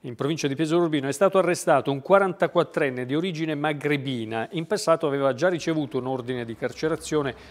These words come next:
per, eh, violazioni sulle norme,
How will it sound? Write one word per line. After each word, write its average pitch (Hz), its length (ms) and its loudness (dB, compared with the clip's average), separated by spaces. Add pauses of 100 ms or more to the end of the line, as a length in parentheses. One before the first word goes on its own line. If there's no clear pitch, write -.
(200)
per, 139 480 2 (360)
eh, 123 400 0
violazioni 156 480 0
sulle 139 240 -2
norme, 139 440 0